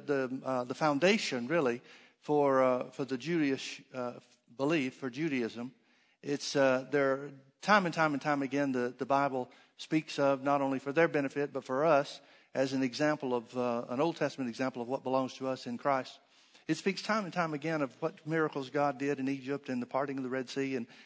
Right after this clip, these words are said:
and, and what great wonders God did to deliver his people. But please remember that God wasn't, wasn't, uh,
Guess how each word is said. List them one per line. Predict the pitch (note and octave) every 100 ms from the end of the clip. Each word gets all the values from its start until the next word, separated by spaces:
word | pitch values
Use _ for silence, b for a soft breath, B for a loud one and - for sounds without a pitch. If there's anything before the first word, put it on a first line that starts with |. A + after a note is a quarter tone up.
| B
and, | B2 B2+ C3
and | C3 C#3
what | F3
great | D#3 F3+ D#3+
wonders | F3 E3+ D3
God | - D#3 D3
did | D3 C3+
to |
deliver | B2 C#3 D3 C3
his | B2
people. | - F3 G2 - _ _ _ _ _ _ _ - B B B
But | E3
please | F#3 A#3 F#3+
remember | E3+ F#3 F#3
that | D3 C#3+
God | F3+ G#3+ E3+
wasn't, | E3+ D#3+ D3+ E3 C#3+ D3
wasn't, | D3+ F3 E3 C#3+ - C#3+
uh, | C3+